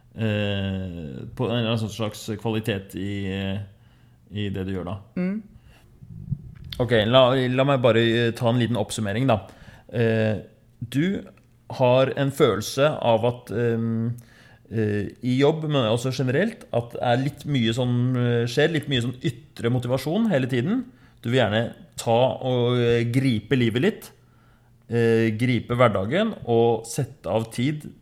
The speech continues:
Speaker 1: til din egen utvikling og til, eh, å bli flinkere i, eh, jobben din, og, ehm,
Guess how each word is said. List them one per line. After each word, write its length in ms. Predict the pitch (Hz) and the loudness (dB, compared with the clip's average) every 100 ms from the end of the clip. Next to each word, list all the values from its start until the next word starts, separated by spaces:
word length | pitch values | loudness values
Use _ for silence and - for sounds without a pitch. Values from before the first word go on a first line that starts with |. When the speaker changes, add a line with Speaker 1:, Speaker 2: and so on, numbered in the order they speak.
| - | -10
Speaker 1:
til 380 | - 107 110 117 - _ _ _ | -4 -2 -2 -4 -12 _ _ _
din 120 | 104 113 | -6 0
egen 260 | 120 117 113 | 0 0 -4
utvikling 580 | 175 160 165 175 180 180 | -4 -2 -4 -2 -2 -2
og 320 | - 117 117 113 | 0 2 2 0
til, 420 | 110 101 98 92 80 76 - - _ - | -4 -2 -4 -6 -6 -8 -14 -20 _ -6
eh, 280 | 113 104 101 | -2 -2 -4
å 80 | 82 | -6
bli 100 | 90 | -8
flinkere 480 | 92 156 127 139 123 | -4 -2 0 0 0
i, 300 | 107 101 95 | -2 -4 -4
eh, 200 | 90 85 117 117 | -6 -8 -12 -6
jobben 260 | 123 165 190 | 0 0 2
din, 240 | 202 226 262 - | 0 -2 -4 -2
og, 460 | 120 120 120 123 - - - _ _ - | 2 4 4 2 -6 -20 -20 _ _ 0
ehm, 800 | 117 110 107 110 107 104 104 | 2 4 2 0 0 -2 -4